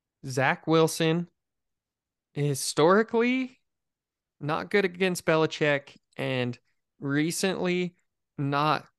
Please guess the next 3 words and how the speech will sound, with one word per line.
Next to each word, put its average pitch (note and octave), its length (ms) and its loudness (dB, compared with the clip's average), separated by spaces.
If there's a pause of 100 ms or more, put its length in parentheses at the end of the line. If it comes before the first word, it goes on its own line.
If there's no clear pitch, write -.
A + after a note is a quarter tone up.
(340)
really B2 360 2
good. G#2 280 -6 (680)
Um, B2+ 840 0